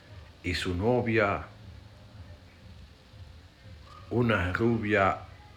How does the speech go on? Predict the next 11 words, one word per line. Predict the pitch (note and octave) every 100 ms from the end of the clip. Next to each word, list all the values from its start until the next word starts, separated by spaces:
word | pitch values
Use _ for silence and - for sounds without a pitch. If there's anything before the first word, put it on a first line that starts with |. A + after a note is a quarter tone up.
| -
alta, | A#2 C3 B2+ - G#2 - - - - - - - - - - -
llega | G2 G#2+ G#2+ G#2+ G2+ G2 F#2+ -
a | -
dirigir | F#2 F#2 F2 E2 F2+ G2 F#2+ - - - - - - - - - - - - -
el | G#2 F2
departamento | F2+ - F#2 D#2 E2+ E2+ G2 G2+ F2+ E2+
juvenil | D#2 F2+ F#2+ F2+ E2+ G#2 D#2+ D#2 - - -
de | E2 F#2+
esa | F2+ - D#2
asociación. | D#2+ D#2 - - A1 G1+ - - - - - - - - - - - - - - - - - - - - - - - - - -
Pero | C3+ C3+ B2+ B2 B2 A#2 A2+ G#2